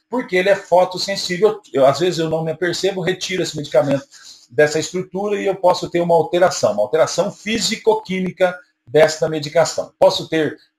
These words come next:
também, dentro desse contexto, interações terapêuticas. Geralmente as físico-químicas acontecem fora do organismo e as interações terapêuticas dentro do organismo.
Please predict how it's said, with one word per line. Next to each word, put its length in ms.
também, 320
dentro 180
desse 200
contexto, 440
interações 580
terapêuticas. 1080
Geralmente 500
as 100
físico-químicas 720
acontecem 480
fora 360
do 80
organismo 520
e 140
as 120
interações 500
terapêuticas 640
dentro 340
do 100
organismo. 440